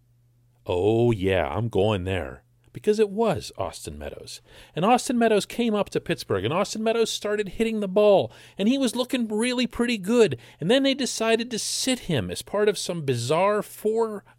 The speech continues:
outfielder rotation. Do you remember that? And then, of course,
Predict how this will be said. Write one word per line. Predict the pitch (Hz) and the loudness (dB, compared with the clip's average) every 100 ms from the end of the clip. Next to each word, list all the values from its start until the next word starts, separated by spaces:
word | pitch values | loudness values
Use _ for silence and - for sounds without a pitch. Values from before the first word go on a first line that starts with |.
| _ _ - | _ _ -6
outfielder | 202 - - 196 180 175 | -6 -6 -2 -2 2 0
rotation. | 160 156 - 180 185 - 123 | 2 0 -2 -4 -2 -2 -6
Do | 87 | -2
you | 113 | -2
remember | 135 190 233 | 0 0 2
that? | 240 262 262 _ _ _ _ _ _ _ _ _ _ _ - | 0 -2 -6 _ _ _ _ _ _ _ _ _ _ _ -12
And | 98 | -8
then, | 95 | -4
of | 139 - | -4 -2
course, | 107 107 120 - - | 0 2 0 -4 -12